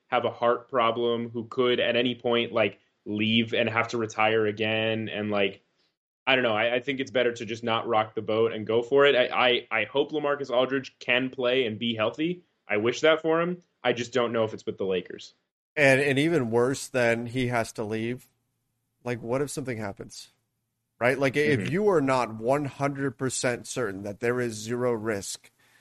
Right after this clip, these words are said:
Speaker 2: involved with that, I, you don't wanna, I, I, I wouldn't wanna put myself in that situation if I'm that team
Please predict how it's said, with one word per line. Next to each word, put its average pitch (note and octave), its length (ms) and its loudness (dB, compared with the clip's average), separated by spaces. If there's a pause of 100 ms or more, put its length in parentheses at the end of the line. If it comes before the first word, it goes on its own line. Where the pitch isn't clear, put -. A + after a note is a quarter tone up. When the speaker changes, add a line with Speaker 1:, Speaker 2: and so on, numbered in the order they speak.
(200)
Speaker 2:
involved A2+ 480 -2
with A#2+ 140 -8
that, B2+ 340 -2 (1600)
I, B2 80 -6
you B2 520 -6
don't C#3 220 2
wanna, B2+ 220 -2 (1040)
I, B2+ 140 2
I, B2+ 320 4
I C3 120 0
wouldn't B2 300 -4
wanna A#2 140 -4
put A#2+ 180 -12
myself G#2+ 320 -6
in G#2 60 -8
that G#2 120 -6
situation G#2 460 -10
if G2+ 120 -12
I'm A2 140 -6
that G#2+ 200 -8
team G2 220 -14